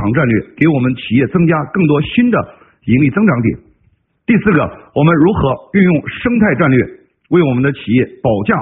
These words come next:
护航、持续性发展。特别是在设计商业模式这个板块，我会非常逻辑性非常强的、详细的跟大家分享。第一个，设计商业模式的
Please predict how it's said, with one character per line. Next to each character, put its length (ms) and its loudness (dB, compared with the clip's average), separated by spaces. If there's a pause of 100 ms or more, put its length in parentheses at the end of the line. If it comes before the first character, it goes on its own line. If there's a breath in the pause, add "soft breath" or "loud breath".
护 120 0
航、 200 -4 (140)
持 260 -2
续 140 0 (100)
性 100 0
发 140 -4
展。 80 -2 (1500 loud breath)
特 140 2
别 120 2
是 120 4
在 80 2 (180)
设 140 2
计 120 2
商 200 0
业 80 4
模 180 4
式 80 0
这 80 2
个 140 0
板 180 -4
块， 140 0 (180)
我 120 0
会 100 2
非 180 -2
常 140 0 (100)
逻 380 2
辑 100 -6 (640 soft breath)
性 240 2
非 160 0
常 160 2
强 480 -2
的、 60 4 (880)
详 180 2
细 140 0
的 100 0
跟 80 -2
大 80 2
家 80 0
分 220 0
享。 180 -2 (300 soft breath)
第 140 2
一 40 2
个， 80 0 (300)
设 180 -2
计 120 0
商 180 0
业 80 2
模 180 2
式 140 0
的 80 0